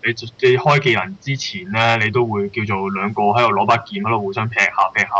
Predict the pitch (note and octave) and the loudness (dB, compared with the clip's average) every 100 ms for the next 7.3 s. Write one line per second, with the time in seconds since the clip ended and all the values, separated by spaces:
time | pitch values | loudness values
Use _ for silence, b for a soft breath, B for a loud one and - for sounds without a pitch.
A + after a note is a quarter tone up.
0 | G2 G#2 F#2+ G2+ F#2 G#2+ G#2+ A#2+ C3 C3 | 0 0 0 2 2 2 -2 0 2 2
1 | B2 - G3 A#2 A2+ A2+ - F#2+ E2 - | 0 -4 -8 -8 -6 -6 -4 -4 -4 -2
2 | G2+ G2+ G#2 G2+ G2+ - B B B B | 2 2 2 2 -2 -10 B B B B
3 | B B - _ - G#2 G2+ - _ _ | B B -20 _ -4 -4 -4 -8 _ _
4 | _ _ - - C#3 D#3+ D#3 F#3 F#3+ B2+ | _ _ -20 -6 0 2 2 4 4 2
5 | A2+ A#2 B2 G#2+ G2 A2 G#2+ C3 D#3 D3+ | 0 0 -2 -4 -4 -2 2 4 4 4
6 | G#2+ G#2 G2+ G2 G#2 - - A2 F#2 - | 2 -2 -6 -8 -6 -4 -2 -4 -6 -8
7 | F#2+ G2 | -4 -2